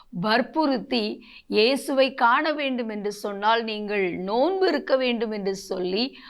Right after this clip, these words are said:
அவர்களை வஞ்சித்து கட்டாயப்படுத்தி நோன்பிருக்க செய்து, தப்பி ஓட முயன்றவர்களை தாக்கி கொலை செய்ததும்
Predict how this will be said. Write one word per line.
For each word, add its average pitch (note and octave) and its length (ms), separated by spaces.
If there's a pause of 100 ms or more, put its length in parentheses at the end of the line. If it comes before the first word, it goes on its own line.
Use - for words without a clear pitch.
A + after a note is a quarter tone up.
(200)
அவர்களை A#3+ 760
வஞ்சித்து A#3 1000 (440)
கட்டாயப்படுத்தி D#4 1200
நோன்பிருக்க B3+ 720
செய்து, G3 580 (360)
தப்பி A#3 400
ஓட D4+ 320
முயன்றவர்களை B3 920
தாக்கி B3+ 600
கொலை A#3 380
செய்ததும் A3 600